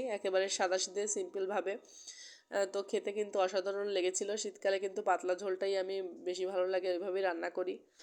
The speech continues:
শীতকালের কয়েকটা মাসই দেখবা যে খাওয়া দাওয়া করে অনেক শান্তি লাগে,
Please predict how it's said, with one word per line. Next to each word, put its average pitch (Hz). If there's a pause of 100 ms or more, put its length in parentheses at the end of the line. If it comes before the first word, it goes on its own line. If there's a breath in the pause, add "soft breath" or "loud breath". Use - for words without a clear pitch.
(160 soft breath)
শীতকালের 233
কয়েকটা 220
মাসই 196
দেখবা 208
যে 202
খাওয়া 185
দাওয়া 202
করে 196
অনেক 180
শান্তি 180
লাগে, 190